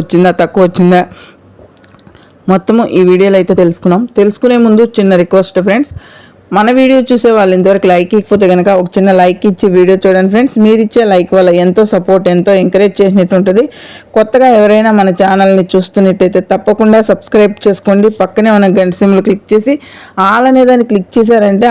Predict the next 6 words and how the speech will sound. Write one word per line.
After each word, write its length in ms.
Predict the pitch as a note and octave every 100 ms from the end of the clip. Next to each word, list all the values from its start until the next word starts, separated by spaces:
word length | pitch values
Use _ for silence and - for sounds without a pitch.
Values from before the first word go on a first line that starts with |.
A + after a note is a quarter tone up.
| G#3+
అందరికంటే 460 | G3+ G#3 G#3 G#3 G#3
ముందుగా 320 | G3 F#3+ A#3+ D#4+ - - - _ _ _ _ - - _ _ - - - C3+ A#3+
ఈ 60 | A#3+ A3+ G#3+ G3+ F#3+ A3+
తిరుపతి 300 | A#3 B3+ A#3+ G#3
మార్కెట్ 340 | G3+ A#3 A#3 G3
టమాటా 240 | F#3+ G3